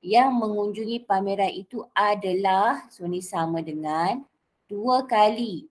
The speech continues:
dua kali jumlah, jumlah tu maksudnya hasil tambah. Orang dewasa itu ialah Y, warga emas tu ialah Z.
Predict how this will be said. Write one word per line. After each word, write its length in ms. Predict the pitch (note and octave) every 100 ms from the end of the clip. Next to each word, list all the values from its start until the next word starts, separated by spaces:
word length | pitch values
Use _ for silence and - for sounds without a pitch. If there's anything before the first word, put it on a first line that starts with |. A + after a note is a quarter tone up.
| _
dua 640 | E3 E3 F3+ F#3+ F#3+ F#3+
kali 800 | F#3+ E3 D3+ D#3 F3 B3 D4 D#4+ _ _ _ _ _ F3+
jumlah, 880 | G#3 B3 A#3+ A#3 A#3 B3 B3+ B3+ B3+ - _ _ -
jumlah 500 | F#3+ G#3+ G#3+ A#3 B3
tu 140 | B3 A#3+
maksudnya 500 | F#3+ G3 F#3+ G3+ G3
hasil 220 | G3 F3+
tambah. 320 | E3+ F3+ D#3+ C#3 _ _ _
Orang 320 | F3 F#3+ G3+ G#3
dewasa 520 | G3+ G3 G#3 - A#3+
itu 200 | F3+ G#3+
ialah 280 | F3 F3 F3
Y, 480 | D#3+ F3+ F3 F#3+ A#3 A#3+ -
warga 360 | D#3 E3+ E3 E3+
emas 240 | E3+ F3
tu 120 | -
ialah 280 | C#3 E3 E3
Z. 320 | D#3+ D#3+ C3+